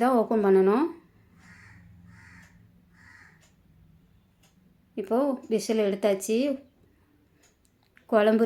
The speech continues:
ரெடி. இதை ஒரு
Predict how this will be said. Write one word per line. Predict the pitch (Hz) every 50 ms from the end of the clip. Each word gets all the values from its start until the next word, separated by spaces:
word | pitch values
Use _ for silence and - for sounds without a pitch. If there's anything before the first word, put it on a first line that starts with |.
| 220
ரெடி. | 214 202 214 220 214 240 294 339 339 - - _ _ _ _ _ _ _ _ - - - - - - _ _ _ _ _ _ _ _ _ _ _ _ _ _ _ _ _ _ _ _ _ _ _ _ _ _ _ _ _ _ _ _ _ _ _ _ _ _ - 262 233 233
இதை | 233 247 247 277 311 311 262
ஒரு | 240